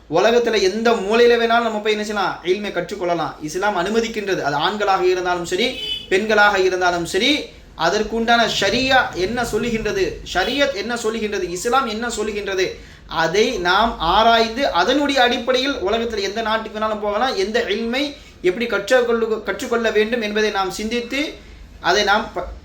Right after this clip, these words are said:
பயின்று கொள்ளலாம். ஆகையால் அல்ஹம்துலில்லாஹ், இஸ்லாம் நமக்கு நிறைய விஷயங்களை கொடுக்குகின்றது. அதை சரியான முறையில் விளங்கக்கூடிய பாக்கியத்தை வல்ல ரஹ்மான் நம் அனைவருக்கும் தந்தல்வானாக. அது மட்டுமல்லாம பெருமானார் ரசூலுல்லாஹி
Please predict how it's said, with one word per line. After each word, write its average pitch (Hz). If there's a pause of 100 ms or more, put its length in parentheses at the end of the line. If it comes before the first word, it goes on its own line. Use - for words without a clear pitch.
(120)
பயின்று 208
கொள்ளலாம். 151 (600)
ஆகையால் 185
அல்ஹம்துலில்லாஹ், 170
இஸ்லாம் 196
நமக்கு 175
நிறைய 190
விஷயங்களை 180
கொடுக்குகின்றது. 160 (120)
அதை 156
சரியான 175
முறையில் 165
விளங்கக்கூடிய 165
பாக்கியத்தை 151
வல்ல 143
ரஹ்மான் 156 (340)
நம் 151
அனைவருக்கும் 165
தந்தல்வானாக. 156 (340)
அது 180
மட்டுமல்லாம 220 (500)
பெருமானார் 196
ரசூலுல்லாஹி 208